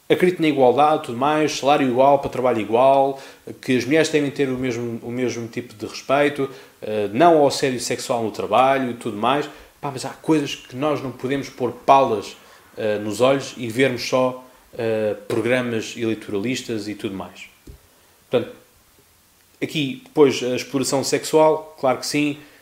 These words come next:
eh, a questão da prostituição é um caso muito, muito grave, e obviamente que as licenças parentais. Obviamente, o mesmo tempo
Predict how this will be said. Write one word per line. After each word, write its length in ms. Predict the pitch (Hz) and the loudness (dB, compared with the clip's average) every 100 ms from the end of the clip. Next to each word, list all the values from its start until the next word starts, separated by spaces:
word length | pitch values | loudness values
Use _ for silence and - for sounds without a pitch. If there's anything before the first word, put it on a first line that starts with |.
| _ - | _ -10
eh, 400 | 110 110 107 104 | -6 -4 -2 -4
a 20 | |
questão 260 | 98 120 113 | -6 -6 -4
da 80 | 113 | -6
prostituição 460 | 104 110 120 110 | -8 -8 -4 -4
é 80 | 107 | -4
um 200 | 101 98 | -6 -4
caso 360 | 98 110 98 - - - _ | 0 0 0 -8 -20 -20 _
muito, 1080 | - 104 120 110 - 104 98 95 95 95 - | -10 -4 -4 -4 -6 -6 -6 -8 -12 -16 -16
muito 260 | 101 113 113 | -8 -6 0
grave, 360 | 113 127 135 - - - | 4 4 4 -4 -18 -4
e 80 | 139 | 0
obviamente 300 | 123 139 147 | 2 0 0
que 80 | 139 | -2
as 40 | |
licenças 300 | 127 120 131 | -2 -4 -6
parentais. 580 | - 131 113 113 90 - - _ _ - | -2 -2 0 -2 -2 -6 -16 _ _ -2
Obviamente, 480 | 160 147 165 113 - - _ _ _ _ _ _ | 0 2 0 -2 -8 -20 _ _ _ _ _ _
o 280 | 117 110 98 | -8 -6 -2
mesmo 300 | 131 160 147 | 2 2 2
tempo 340 | 147 156 - | -2 -2 -4